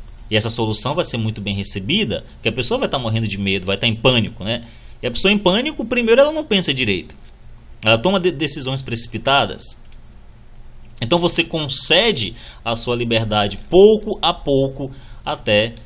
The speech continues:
você chegar a um estado totalmente totalitário. Foi assim com todo estado totalitário. Você vai cedendo direito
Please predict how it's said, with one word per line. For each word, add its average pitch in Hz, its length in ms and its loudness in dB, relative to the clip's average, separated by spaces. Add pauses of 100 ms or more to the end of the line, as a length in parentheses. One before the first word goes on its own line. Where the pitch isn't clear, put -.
(200)
você 110 300 -2
chegar 101 440 -2
a 107 60 -2
um 104 100 -2
estado 92 560 -2 (380)
totalmente 139 760 4
totalitário. 92 720 -4
Foi 120 220 -2
assim 123 280 2
com 123 160 -8
todo 135 480 4
estado 104 480 0
totalitário. 98 760 -4
Você 92 220 -4
vai 101 140 0
cedendo 104 500 2
direito 156 720 4